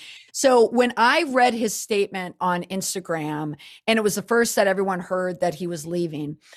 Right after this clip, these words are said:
what I <laughs> extrapolated, um, by meaning in the statement is when he said, you know, "It's with a heavy heart that I announced that season eight will be my final season on Queer Eye. It's not been an easy decision to be at peace with, but a necessary one."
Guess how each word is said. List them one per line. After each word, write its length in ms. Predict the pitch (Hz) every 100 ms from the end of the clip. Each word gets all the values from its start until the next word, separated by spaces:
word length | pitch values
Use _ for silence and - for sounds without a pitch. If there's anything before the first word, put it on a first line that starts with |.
| - _
what 240 | 202 220 220
I 800 | 214 226 247 294 311 311 302 285 -
<laughs> 40 |
extrapolated, 1160 | 233 - - - - 262 240 294 202 175 165 - - - -
um, 320 | 196 190 185 -
by 260 | 170 196 196
meaning 420 | 208 214 196 185
in 280 | 196 190 180
the 80 |
statement 400 | 175 - 190 180
is 100 | 170
when 140 | 175 185
he 80 | 185
said, 480 | - 190 180 170 - - _ _ _ _
you 100 | 240
know, 100 | 214
"It's 120 | 196 220
with 100 | 202
a 40 |
heavy 220 | 226 220
heart 300 | 214 196 190
that 120 | 190 185
I 40 |
announced 440 | 185 180 175 180 185
that 100 | -
season 280 | 190 185
eight 100 | 180
will 120 | 165 170
be 100 | 175
my 100 | 160
final 280 | 180 165 160
season 460 | - - 175 175
on 100 | 160
Queer 300 | 151 214 220
Eye. 320 | 202 196 196 -
It's 200 | 180 -
not 280 | 180 214 -
been 140 | 254
an 100 | 247
easy 320 | 214 214 214
decision 540 | 214 226 202 175 185 180
to 80 |
be 300 | 160 180 180 -
at 160 | 175
peace 340 | - 285 294 196
with, 200 | 175 175 - - _
but 100 | 214
a 60 | 202
necessary 680 | 190 190 190 208 190 160 151
one." 320 | 143 131 123